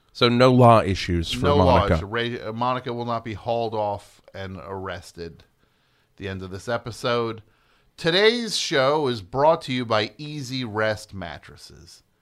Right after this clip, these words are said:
Speaker 2: Easy Rest Mattresses are the state-of-the-art in sleep technology,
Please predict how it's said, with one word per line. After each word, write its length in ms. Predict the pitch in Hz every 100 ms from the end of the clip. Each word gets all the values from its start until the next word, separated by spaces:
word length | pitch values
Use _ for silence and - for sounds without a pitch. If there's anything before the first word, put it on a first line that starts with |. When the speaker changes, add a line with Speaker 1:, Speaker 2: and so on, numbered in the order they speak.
| _ _ _ _
Speaker 2:
Easy 380 | 160 185 170 165
Rest 340 | 151 143 -
Mattresses 640 | 117 113 110 117 104 120 107
are 120 | 92
the 120 | 85
state-of-the-art 880 | - - 120 127 123 110 107 107 113
in 140 | 85
sleep 420 | 87 - 113 107 -
technology, 800 | 104 - 104 101 104 101 98